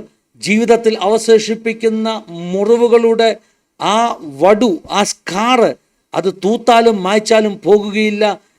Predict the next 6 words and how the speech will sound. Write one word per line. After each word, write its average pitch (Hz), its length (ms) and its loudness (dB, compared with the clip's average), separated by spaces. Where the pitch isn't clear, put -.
It 208 180 0
will 214 180 4
leave 233 280 2
a - 20 -6
permanent 262 640 -2
scar. 196 360 -4